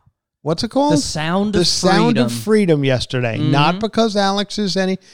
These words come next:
Speaker 1: we, uh, it was an assignment.
Speaker 2: <laughs> I was
Speaker 1: I was
Speaker 2: tasked.
Speaker 1: half giving, I was giving it to him as a joke, but he took it seriously,
Speaker 2: Mm-hmm.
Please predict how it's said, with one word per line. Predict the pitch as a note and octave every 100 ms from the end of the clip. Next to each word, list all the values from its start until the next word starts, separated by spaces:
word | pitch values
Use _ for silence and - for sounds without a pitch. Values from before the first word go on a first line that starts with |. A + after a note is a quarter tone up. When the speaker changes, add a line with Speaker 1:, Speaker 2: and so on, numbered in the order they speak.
| _ _
Speaker 1:
we, | C3 C#3+ D3 -
uh, | C#3 C#3 -
it | C#3
was | C3
an | C3
assignment. | B2+ - C#3+ D3+ F#3 A3+ C4 C#3+ B2+
Speaker 2:
<laughs> |
I | C#3
was | C#3+ C3+ -
Speaker 1:
I | C3+ D3 D3+
was | D3
Speaker 2:
tasked. | -
Speaker 1:
half | D3+ E3+ G3
giving, | - D#3 D#3+ -
I | C#3+
was | C#3+ A#2+ C3
giving | - F3 F3
it | D3+
to | D3+
him | D3
as | C#3+ B2+
a |
joke, | A2+ C#3 F#3+ E3 D#3 - _
but | - A2+
he | D#3+
took | - F3+
it | G#3+
seriously, | - F3 D3 C#3 C3+ D3 C3 C#3
Speaker 2:
Mm-hmm. | D#3 G3+